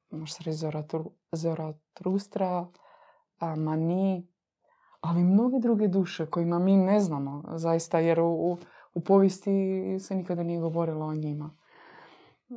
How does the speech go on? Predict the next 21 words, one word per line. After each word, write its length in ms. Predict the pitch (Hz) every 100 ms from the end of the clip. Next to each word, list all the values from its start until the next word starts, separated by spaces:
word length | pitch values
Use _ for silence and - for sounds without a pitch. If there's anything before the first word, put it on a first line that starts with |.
| 226 - _
I 160 | 170 156
to 100 | 196
je 80 | 214
jedan 260 | 233 233
od 120 | 214
aspekata, 460 | 196 - 214 208 196
može 260 | 180 220 226
se 120 | 196
reći, 240 | 214 -
najbliže 720 | 202 214 196 190 240 220 185 165
nekako 720 | 165 180 185 185 175 165 165 _ - - _ _ _ _ _ _ - 214 - 156
ljubav 280 | 185 202 185
oca 280 | 185 - 180
i 40 |
majke, 440 | 170 160 147 - 160
roditelja 440 | 170 165 160 156
prema 280 | 156 165 160
svojoj 300 | - 170 156
djeci. 540 | 156 151 151 - 196 _ _ _ _ _ _ _ _
Kada 160 | 170
pogledaš, 720 | 160 170 160 160 151 156 -